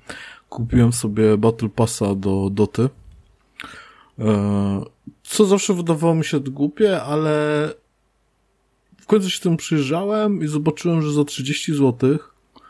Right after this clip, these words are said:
można mieć naprawdę kupę, kupę frajdy, a i tak gram w tą grę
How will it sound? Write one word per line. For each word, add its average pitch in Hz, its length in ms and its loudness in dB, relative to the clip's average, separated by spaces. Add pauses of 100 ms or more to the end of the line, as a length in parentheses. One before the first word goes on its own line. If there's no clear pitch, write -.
(480)
można 135 240 4
mieć 139 160 2
naprawdę 156 380 2
kupę, 143 580 2
kupę 143 240 0
frajdy, 113 580 2
a 113 140 0
i 113 40 0
tak 123 200 0
gram 120 260 2
w 117 60 -10
tą 117 160 -2
grę 113 260 2